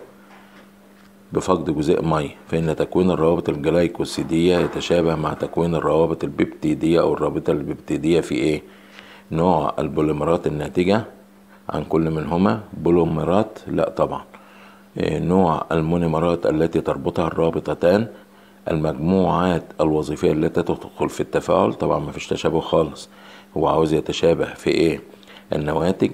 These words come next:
الثانوية في كلا التفاعلين، النواتج الثانوية اللي بتطلع. يبقى ديت رقم إيه؟ أربعة. يبقى أنا عندي رقم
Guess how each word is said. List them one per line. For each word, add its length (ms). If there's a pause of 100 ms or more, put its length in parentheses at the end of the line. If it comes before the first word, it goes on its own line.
(120)
الثانوية 800
في 180
كلا 240
التفاعلين، 840 (400)
النواتج 300
الثانوية 560
اللي 140
بتطلع. 500 (280)
يبقى 180
ديت 380
رقم 340
إيه؟ 260 (180)
أربعة. 420 (420)
يبقى 140
أنا 80
عندي 180
رقم 320